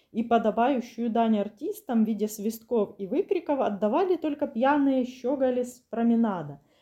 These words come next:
Прежде нам не случалось работать в Диконсе, но мы выступали неделю неподалеку, в Сэм Коллинзе.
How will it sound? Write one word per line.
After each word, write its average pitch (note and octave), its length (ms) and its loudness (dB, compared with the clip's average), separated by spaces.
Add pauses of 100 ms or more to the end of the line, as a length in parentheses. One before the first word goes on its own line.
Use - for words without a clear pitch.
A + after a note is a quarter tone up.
(220)
Прежде D#4 440 0
нам D#4+ 220 0
не D#4+ 100 0
случалось E4 680 0
работать F#3+ 500 0
в F3 120 -16
Диконсе, D3+ 600 -10 (320)
но A3 120 2
мы G4 160 6
выступали E4 640 2
неделю C#4 460 2
неподалеку, G#3+ 920 -2 (280)
в - 60 -20
Сэм D4+ 340 4
Коллинзе. E3 680 -2